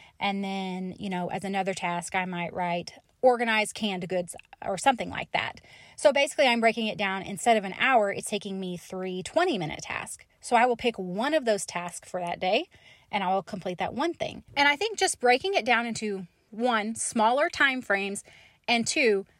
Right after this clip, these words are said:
smaller <laughs> expectations of the numbers of things we can do today, it just automatically sets us up in a way of, like,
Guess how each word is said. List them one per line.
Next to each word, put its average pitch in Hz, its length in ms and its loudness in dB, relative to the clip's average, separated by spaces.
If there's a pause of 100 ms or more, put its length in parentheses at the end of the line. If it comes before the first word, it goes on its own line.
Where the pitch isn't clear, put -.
smaller 233 540 4
<laughs> - 80 6
expectations 285 680 2
of 247 120 2
the 233 60 0
numbers 233 340 -2
of 208 100 -6
things 214 240 -4
we 196 100 -2
can 180 160 -8
do 180 180 -4
today, 277 380 -2 (420)
it 269 140 2
just 359 180 0 (180)
automatically 339 600 4
sets 233 360 2
us 277 160 -2 (100)
up 233 260 2
in 220 100 -2
a 208 100 -2
way 202 260 0
of, 190 120 -4
like, 190 280 -4